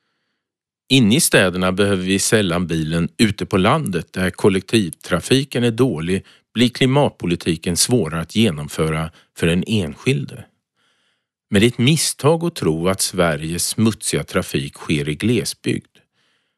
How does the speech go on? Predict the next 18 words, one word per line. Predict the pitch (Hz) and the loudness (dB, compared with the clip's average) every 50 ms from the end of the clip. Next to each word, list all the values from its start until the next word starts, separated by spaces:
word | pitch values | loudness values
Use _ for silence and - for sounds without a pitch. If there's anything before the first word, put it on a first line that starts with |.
| _ _ | _ _
Den | - - 170 | 2 2 2
sker | 165 - - 92 82 85 78 - - _ - | 2 0 0 0 0 0 0 -4 -8 _ -2
i | 104 120 151 160 151 160 180 - | 0 0 0 0 -2 -4 -6 -6
och | - 135 135 | -2 -2 0
mellan | 131 139 143 110 78 71 65 - - | 2 2 0 0 -2 -4 -8 -8 -8
storstäderna. | - - - 98 95 82 - - - 92 101 123 123 - - - - 101 - - _ _ _ _ _ _ _ _ _ _ _ _ _ _ _ _ _ _ _ _ _ _ _ _ _ _ _ _ _ _ _ _ _ _ _ _ _ _ _ - | -6 -4 -2 -2 0 0 -2 -2 -2 -2 -4 -2 -4 -4 -6 -6 -8 -12 -14 -20 _ _ _ _ _ _ _ _ _ _ _ _ _ _ _ _ _ _ _ _ _ _ _ _ _ _ _ _ _ _ _ _ _ _ _ _ _ _ _ 2
Om | 127 135 | 2 4
man | 139 139 143 | 4 4 2
fortsätter | 139 - 170 165 - - - - 160 175 - _ - 175 160 | 4 4 2 2 2 2 2 2 2 2 0 _ 0 2 2
köra | - - 185 151 95 90 | 2 2 2 2 2 2
på | - - - | 0 -2 -4
diesel | 90 82 101 123 139 - - - - 87 78 78 | -2 0 0 0 0 0 -4 -4 -2 -2 0 0
mellan | 80 85 95 98 90 87 92 | 0 0 0 0 0 0 2
min | 95 95 95 95 | 2 2 2 2
mors | 92 87 87 82 80 82 - - - - - | 2 2 2 0 -2 -4 -6 -6 -6 -6 -8
barndomsbyar | - 85 85 113 127 117 85 78 71 80 78 76 - - - 92 92 113 127 131 117 95 87 90 | -10 -2 0 2 2 2 0 -2 -4 -6 -6 -6 -6 -6 -4 0 0 0 2 2 0 0 0 0
i | 87 87 | 0 0
Norrland | 90 92 104 127 147 143 127 95 90 - - 98 | 0 2 2 2 2 0 -2 -6 -8 -10 -12 -14